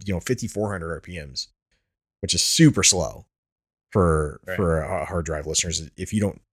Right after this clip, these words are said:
Speaker 1: if you don't know, uh, much about the hardware with it, uh, seventy-two hundred is a, a standard for normal P Cs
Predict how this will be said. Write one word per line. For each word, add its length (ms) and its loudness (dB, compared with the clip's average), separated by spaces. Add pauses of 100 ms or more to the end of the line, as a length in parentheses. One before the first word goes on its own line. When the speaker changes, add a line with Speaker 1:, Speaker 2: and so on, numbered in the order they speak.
(140)
Speaker 1:
if 180 -4
you 80 0
don't 200 -2
know, 440 -2
uh, 440 -10
much 220 -2
about 220 -4
the 60 -12
hardware 400 -4
with 140 -8
it, 120 -16 (500)
uh, 320 0 (200)
seventy-two 420 8
hundred 240 6
is 260 2
a, 60 -4
a 60 0
standard 540 2
for 600 -2 (560)
normal 340 2
P 220 0
Cs 640 -2